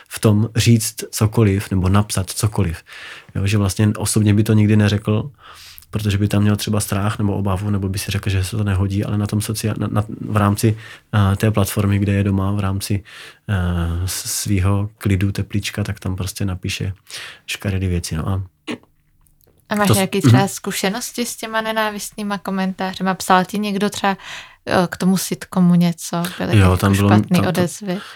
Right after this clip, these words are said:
Speaker 1: tam bylo hodně komentářů takových různých, eh, různý zprávy jako byly. Ehm, a i na iDnesu, jak jsme to měli a různě, když se to vydávalo ven, tak tam byly takový jako různý posměšky a takový jako,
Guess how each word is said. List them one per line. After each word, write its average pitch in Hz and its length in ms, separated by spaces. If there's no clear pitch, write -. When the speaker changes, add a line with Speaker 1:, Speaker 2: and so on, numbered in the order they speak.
Speaker 1:
tam 98 140
bylo 113 180
hodně 107 360
komentářů 107 580
takových 107 380
různých, 110 600
eh, 101 320
různý 98 280
zprávy 92 360
jako 95 220
byly. 101 460
Ehm, 90 920
a 95 160
i 92 80
na 82 140
iDnesu, 92 400
jak 98 100
jsme 101 140
to 104 120
měli 95 320
a 90 40
různě, 95 280
když 95 120
se - 220
to 208 100
vydávalo 101 420
ven, 107 240
tak 90 140
tam 92 180
byly 87 140
takový 87 300
jako 87 300
různý 98 260
posměšky 98 580
a 92 60
takový 95 320
jako, 92 300